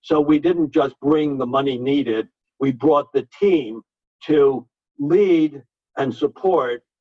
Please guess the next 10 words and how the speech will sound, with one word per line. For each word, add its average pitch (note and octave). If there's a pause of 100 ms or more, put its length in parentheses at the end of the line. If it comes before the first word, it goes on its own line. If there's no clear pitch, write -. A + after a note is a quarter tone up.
(200)
the C3
successful C3+
turnaround. G#2+ (480)
So D3 (400)
if D3+
you're D#3
choosing G3
your D3
venture C#3
capitalist B2